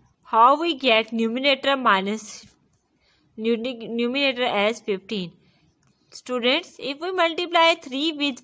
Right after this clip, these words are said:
five, then what we get? Three into five, fifteen, but minus fifteen. But we are going to write here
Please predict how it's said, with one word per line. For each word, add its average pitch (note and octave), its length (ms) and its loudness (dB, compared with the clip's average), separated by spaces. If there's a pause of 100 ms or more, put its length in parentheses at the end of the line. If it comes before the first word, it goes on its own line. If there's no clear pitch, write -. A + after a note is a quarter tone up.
five, G3+ 440 2 (440)
then D4 260 0
what D#4+ 240 2
we F4+ 200 -2
get? A3 440 0 (680)
Three C#4 180 -2
into D#4+ 240 -4
five, A3+ 380 4 (100)
fifteen, A#3+ 760 -6 (600)
but A3+ 320 2 (260)
minus C4 540 2
fifteen. G3+ 420 -4
But A3 200 0
we A#3 160 -8
are A#3 340 4 (160)
going A#3+ 400 2
to D#4+ 140 -6
write G#3+ 360 0
here G#3+ 420 -2